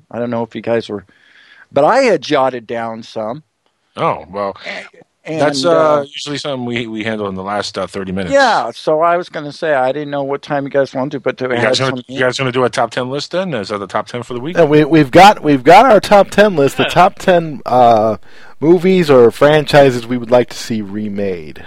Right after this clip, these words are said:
Speaker 3: So
Speaker 4: I've been
Speaker 3: that's
Speaker 4: sitting on it for a month at least, I
Speaker 3: So we
Speaker 4: think.
Speaker 3: got it. <laughs> And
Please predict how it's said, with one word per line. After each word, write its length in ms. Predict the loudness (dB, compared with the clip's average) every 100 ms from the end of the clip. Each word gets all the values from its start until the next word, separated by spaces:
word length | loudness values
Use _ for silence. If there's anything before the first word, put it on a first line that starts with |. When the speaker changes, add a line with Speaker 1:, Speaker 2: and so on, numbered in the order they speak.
| -18
Speaker 3:
So 160 | -10
Speaker 4:
I've 120 | -8 -6
been 80 | -8
Speaker 3:
that's 120 | -8
Speaker 4:
sitting 220 | -6 -4
on 160 | -2 -2
it 80 | -2
for 160 | -2 -4
a 60 |
month 440 | -2 -2 -2 -4 -10
at 80 | -12
least, 380 | -10 -8 -8
I 60 | -6
Speaker 3:
So 100 | -4
we 140 | -2
Speaker 4:
think. 80 | 4
Speaker 3:
got 260 | 6 8 8
it. 160 | 6 4
<laughs> 40 |
And 320 | 4 4 0